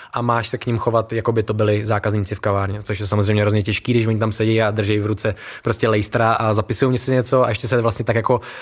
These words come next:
eh, tváří většinou, aby jako si byl vlastně v pohodě, ale mě to vždycky akorát znervózňuje, protože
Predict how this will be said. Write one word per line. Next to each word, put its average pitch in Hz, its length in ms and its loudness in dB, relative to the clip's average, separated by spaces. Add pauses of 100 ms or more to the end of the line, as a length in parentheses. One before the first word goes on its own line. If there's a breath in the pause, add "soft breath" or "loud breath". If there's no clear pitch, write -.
(160 loud breath)
eh, 120 100 0
tváří 113 460 0
většinou, 120 480 2
aby 123 200 2
jako 120 320 2 (440 loud breath)
si - 160 -2
byl 135 160 4 (140)
vlastně 139 260 4
v - 20 -18
pohodě, 131 380 2
ale 131 140 4
mě 131 120 2
to 127 80 0
vždycky 127 240 2
akorát 135 220 2
znervózňuje, 127 540 2
protože 127 420 2